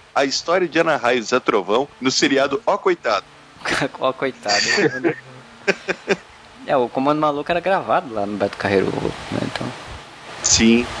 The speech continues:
Speaker 1: E ele teve uma história em quadrinho que era As Aventuras de Beto.
Speaker 2: <laughs> Beto. Não tinha o Carreiro.
Speaker 1: É,
Speaker 2: Mas eu
Speaker 1: então,
Speaker 2: lembro que
Speaker 1: é
Speaker 2: ele tinha um
Speaker 1: isso aí.
Speaker 2: pro-, eu ach-,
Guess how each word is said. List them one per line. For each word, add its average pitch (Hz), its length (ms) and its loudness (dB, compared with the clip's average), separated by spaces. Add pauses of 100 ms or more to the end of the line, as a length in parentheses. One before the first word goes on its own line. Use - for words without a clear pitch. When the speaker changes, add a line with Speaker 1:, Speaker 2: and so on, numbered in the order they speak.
(520)
Speaker 1:
E 117 60 2
ele 127 120 4
teve 120 280 2
uma 127 160 2
história 127 380 0
em 117 80 -4
quadrinho 117 480 0
que - 100 -2
era 113 380 4
As 117 180 2
Aventuras 123 500 2
de 135 80 0
Beto. 101 340 -2 (200)
Speaker 2:
<laughs> - 460 -2
Beto. 147 380 0 (680)
Não 160 140 2
tinha 180 180 0
o - 20 4
Carreiro. 135 520 0 (200)
Speaker 1:
É, 185 240 0
Speaker 2:
Mas 160 160 0
eu 196 60 0
Speaker 1:
então, 185 120 2
Speaker 2:
lembro 135 60 0 (120)
que 190 60 -6
Speaker 1:
é 196 40 0
Speaker 2:
ele 196 40 2
tinha - 0 -
um - 40 2
Speaker 1:
isso 160 80 0
aí. 151 60 0
Speaker 2:
pro-, - 100 -12
eu 196 140 0
ach-, - 160 -4